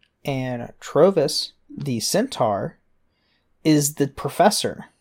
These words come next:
the centaur that saves Harry in the Forbidden Forest and Sorcerer's Stone, that centaur becomes a professor at Hogwarts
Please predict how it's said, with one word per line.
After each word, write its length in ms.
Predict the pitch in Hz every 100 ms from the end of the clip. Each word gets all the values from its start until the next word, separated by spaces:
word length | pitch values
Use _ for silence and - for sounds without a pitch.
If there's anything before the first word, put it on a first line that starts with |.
| _ _ _ _ _ _ _ _ _ -
the 60 | 151
centaur 440 | 160 156 170 165
that 120 | 147 120
saves 340 | - 143 151
Harry 340 | 156 135 139
in 160 | 127 135
the 120 | 123
Forbidden 400 | 123 139 127 127
Forest 380 | 123 123 120 -
and 100 | 113
Sorcerer's 420 | - 107 - 120
Stone, 320 | - 117 143 196 _ _ _ _ _ _ _ _ _ _ _ _ -
that 220 | 131 143
centaur 500 | 156 170 156 127 123
becomes 460 | 127 135 147 131
a 40 | 123
professor 800 | - 127 135 131 - 117 107 - _ _ _ _ _ _ _ -
at 320 | 139 127 -
Hogwarts 560 | - 135 123 - -